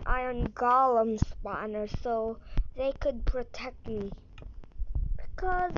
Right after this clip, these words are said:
I don't like to fight. I'm, like, just a little weak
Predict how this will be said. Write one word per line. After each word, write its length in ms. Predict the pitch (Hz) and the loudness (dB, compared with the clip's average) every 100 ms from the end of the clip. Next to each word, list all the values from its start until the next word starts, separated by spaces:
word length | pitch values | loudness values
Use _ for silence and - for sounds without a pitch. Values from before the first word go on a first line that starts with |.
| - | -6
I 160 | - 440 | -2 -2
don't 240 | - 415 - | -2 -6 -4
like 280 | 285 196 - - | -2 -2 -4 -4
to 100 | - - | -4 -2
fight. 240 | 220 196 - - - - - - - - - - - - - - - - - - - - - - | -2 -2 -6 -8 -14 -16 -18 -18 -18 -18 -20 -20 -10 -2 -2 0 -8 -8 -16 -18 -20 -20 -14 -6
I'm, 160 | 262 | -2
like, 220 | 254 247 240 226 | 0 -2 -4 -2
just 300 | 240 233 - - - | -2 -2 -16 -20 -2
a 140 | 233 | 0
little 1120 | 226 220 214 220 233 254 269 285 277 269 262 | 2 0 0 0 0 2 2 2 2 0 -2
weak 280 | 240 240 240 | -4 -6 -8